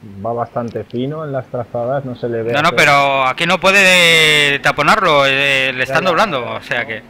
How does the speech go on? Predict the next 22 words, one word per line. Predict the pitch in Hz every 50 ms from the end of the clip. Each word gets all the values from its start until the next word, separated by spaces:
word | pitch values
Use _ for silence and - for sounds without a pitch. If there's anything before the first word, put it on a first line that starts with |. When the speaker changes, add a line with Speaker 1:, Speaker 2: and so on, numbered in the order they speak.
| - - - - - -
Speaker 2:
sí, | - 151
Speaker 1:
Ya | 131
Speaker 2:
sí, | 156 156 -
sí. | 165
Speaker 1:
dejó | 175 156 104
pasar. | 117 110 - _ - 110 110 117 _ _ _ _ _ _ _ _ _ _ _ _ _ _
Pero | - 117 113
se | - - 110
le | 113
veía | 110 110 120 131 131
muy | 131 123 117
fino, | - - 139 151 143 113 110
la | 107 104
verdad | 101 101 104 107 110
que | 117
se | 113 135 123
le | 120
ve | 113 110 113 107
cómodo, | - 110 110 117 123 123 127 131 139 139
no | 135 127 120
parece | 117 120 117 120 - 120 113
que, | 107 110 104 104 98 101 95